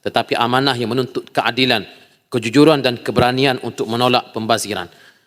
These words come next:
Puan Yang Dipertua, bajet dua puluh dua puluh enam ini menampakkan tanda-tanda jelas bahawa kerajaan sedang berdepan masalah kecekapan fiskal yang serius.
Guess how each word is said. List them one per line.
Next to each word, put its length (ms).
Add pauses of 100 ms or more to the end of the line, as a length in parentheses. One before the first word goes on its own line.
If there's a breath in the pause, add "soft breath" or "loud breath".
(140 soft breath)
Puan 140
Yang 160
Dipertua, 480
bajet 480
dua 80
puluh 160
dua 80
puluh 160
enam 180
ini 220
menampakkan 800
tanda-tanda 760
jelas 540
bahawa 400
kerajaan 480
sedang 240
berdepan 340
masalah 480 (560 soft breath)
kecekapan 520
fiskal 440
yang 120
serius. 440